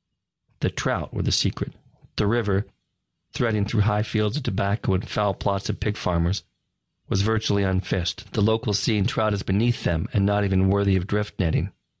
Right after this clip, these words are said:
Their scoffing made Dickie smile. Transplanted from New Jersey, he had a definite understanding of the Southerners' circular family trees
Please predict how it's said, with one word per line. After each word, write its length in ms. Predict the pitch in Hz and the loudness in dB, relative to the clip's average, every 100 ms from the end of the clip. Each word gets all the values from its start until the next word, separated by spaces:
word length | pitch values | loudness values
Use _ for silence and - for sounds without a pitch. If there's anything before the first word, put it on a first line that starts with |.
| _ _ _ | _ _ _
Their 140 | - 101 | -2 0
scoffing 500 | - 117 113 101 92 | 0 0 0 0 2
made 160 | 90 | 2
Dickie 220 | 95 - | 0 -2
smile. 500 | 95 95 90 87 95 - _ _ _ _ _ _ _ _ | 0 0 0 0 -2 -4 _ _ _ _ _ _ _ _
Transplanted 600 | - 107 113 - - 113 110 | -4 -2 -2 -2 0 0 0
from 180 | 110 | -2
New 120 | 113 107 | 0 0
Jersey, 400 | 117 113 101 101 | 2 2 2 0
he 140 | 107 | 2
had 100 | 104 | 0
a 40 | |
definite 500 | 104 - 117 - 117 | 0 0 0 0 -2
understanding 720 | 113 110 107 - 110 101 92 92 | 0 0 0 -2 0 2 2 2
of 60 | |
the 80 | 101 | 2
Southerners' 500 | - 113 107 113 92 | 0 0 2 2 0
circular 500 | - 127 113 - 98 | 0 0 0 0 0
family 340 | - 101 95 | 0 0 0
trees 460 | 92 110 98 92 - | 0 2 2 2 -2